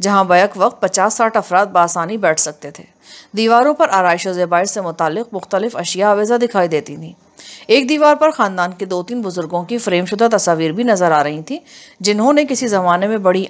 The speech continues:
आन, बान और शान से वो तस्वीरें खिंचवाई होंगी। बैठक के वस्त में एक बड़ी सी चौबी मेज़ रखी हुई थी। इलावा उसी कमरे के चारों कोनों में भी कॉर्नर टेबल टाइप मेज़ें मौजूद थीं।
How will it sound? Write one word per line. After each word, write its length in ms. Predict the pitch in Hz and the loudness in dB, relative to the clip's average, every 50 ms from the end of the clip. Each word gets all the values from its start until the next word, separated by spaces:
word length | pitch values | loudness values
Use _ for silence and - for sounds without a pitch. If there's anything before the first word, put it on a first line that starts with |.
| - | 0
आन, 280 | 170 175 180 214 262 285 - - | 0 2 2 2 0 -4 -6 -4
बान 260 | 180 170 165 170 240 | 0 2 2 2 2
और 160 | 233 - 185 180 | 0 -2 -2 -2
शान 280 | - 196 180 180 214 | 0 0 -2 -2 -2
से 100 | - 240 | -2 -2
वो 80 | 208 196 | -4 -2
तस्वीरें 400 | 196 180 170 - 170 160 196 214 | -4 -6 -6 -6 -6 -6 -6 -6
खिंचवाई 400 | 214 226 196 - 185 165 160 156 | -6 -6 -4 -2 -2 -2 -2 -2
होंगी। 340 | 160 156 160 156 - - - _ _ _ _ - - - - - _ _ - | -4 -8 -10 -12 -16 -18 -20 _ _ _ _ -20 -20 -20 -20 -20 _ _ 0
बैठक 320 | 202 208 208 214 294 302 | 2 2 2 2 0 0
के 120 | 302 339 | 0 -2
वस्त 300 | 294 220 196 185 - - | -2 -2 -2 -4 -6 -8
में 120 | 226 233 226 | -8 -6 -6
एक 180 | 226 214 196 | -6 -4 -2
बड़ी 200 | 190 185 190 226 | -2 -2 -2 -2
सी 100 | 214 269 | -4 -6
चौबी 320 | 240 - 202 175 170 180 180 | -4 -2 -2 -2 -2 -2 -4
मेज़ 240 | 175 170 170 170 170 | -4 -4 -6 -4 -4
रखी 260 | 165 160 160 - 170 | -6 -8 -8 -8 -8
हुई 160 | 160 151 151 | -6 -6 -8
थी। 220 | 151 - 156 - - _ - - - - - - | -10 -12 -16 -16 -18 _ -20 -20 -20 -20 -10 -4
इलावा 340 | - 214 220 214 220 247 277 | 0 2 4 4 6 6 4
उसी 180 | 294 277 294 320 | 4 2 0 -4
कमरे 340 | 262 233 190 185 180 185 180 | -4 -4 -4 -2 -4 -6 -6
के 100 | 185 185 | -6 -6
चारों 360 | 185 - 196 196 220 254 262 | -4 -2 0 0 0 -2 -4
कोनों 260 | 220 208 185 175 175 | -4 -4 -4 -4 -4
में 200 | 175 170 165 165 | -4 -4 -4 -4
भी 100 | 214 247 | -6 -4
कॉर्नर 340 | 247 220 185 175 175 175 175 | 0 2 2 2 2 0 -2
टेबल 340 | 175 180 175 165 175 170 165 | -2 -2 -2 -2 -4 -4 -2
टाइप 300 | 170 165 175 220 220 - | 0 0 0 0 -2 -6
मेज़ें 300 | 190 180 170 156 170 190 | -8 -6 -6 -4 -4 -4
मौजूद 420 | 208 202 185 180 190 185 180 185 - | -4 -4 -4 -4 -4 -6 -8 -10 -16
थीं। 60 | - | -20